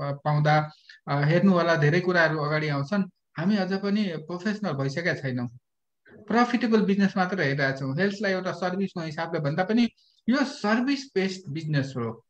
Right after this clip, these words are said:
सेवा बेचेर पैसा कमाउने हो, औषधि बेचेर पैसा कमाउन सकिन्न। अब हामीले के गरेका छौँ, औषधि बेचेर सेवा,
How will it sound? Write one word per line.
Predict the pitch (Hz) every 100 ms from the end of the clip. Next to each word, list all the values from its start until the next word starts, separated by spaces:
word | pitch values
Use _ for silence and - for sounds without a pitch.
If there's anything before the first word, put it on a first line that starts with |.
| -
सेवा | 233 240 233
बेचेर | 202 196 196 180
पैसा | 160 160
कमाउने | 147 139 131 123
हो, | 120 -
औषधि | 220 247 233
बेचेर | 196 196 190
पैसा | 175 160
कमाउन | 156 151 143 147
सकिन्न। | 160 170 147 120 107 _ _ _ _ _ _ -
अब | 185
हामीले | 208 147 180 240
के | 233
गरेका | 247 247 254
छौँ, | 247 311 - _ -
औषधि | 240 277 247
बेचेर | 196 196 233
सेवा, | 233 202 185 180 175